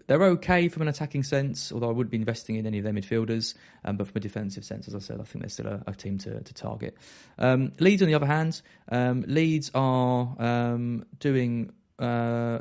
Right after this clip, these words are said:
decently in, from an attacking sense. Minutes per X G, um, sixty point eight. You know, that's kind of in the top six, um, of all sides, um, below Brighton. <laughs> Why not? Uh, Spurs, Liverpool, Arsenal and, and City.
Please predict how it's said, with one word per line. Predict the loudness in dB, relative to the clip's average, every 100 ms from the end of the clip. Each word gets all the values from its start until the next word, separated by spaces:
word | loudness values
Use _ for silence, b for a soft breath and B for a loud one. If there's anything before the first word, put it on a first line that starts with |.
| -4
decently | -2 -2 0 -2 -2
in, | -2 -4
from | -2
an | -4
attacking | -4 -4 -4
sense. | -4
Minutes | -2 -2
per | 0 -2
X | 2
G, | 6 6 4 B B B -6
um, | -2 -2
sixty | -4 -8 -8
point | -6 -4 -4
eight. | -4 -6 -12 b b b b
You | -6
know, | -4
that's | -4
kind | -4 -2
of |
in | -2
the |
top | -4 -6 -6
six, | -4 -4 -4 -14 -16 b b -8
um, | -4 -4
of | -2 -2
all | -2
sides, | -2 -2 -4 -6 -10
um, | -8 -4
below | -2 -2
Brighton. | -2 -2 -2 -4 -6 -12 -20
<laughs> | -20 -4 -2
Why | 2
not? | 2 0 B B B
Uh, | -2 -2
Spurs, | 0 2 2 2
Liverpool, | -2 -2 -4
Arsenal | -4 -6 -6 -4
and, | -4
and | -4
City. | -4 -4 -4 -4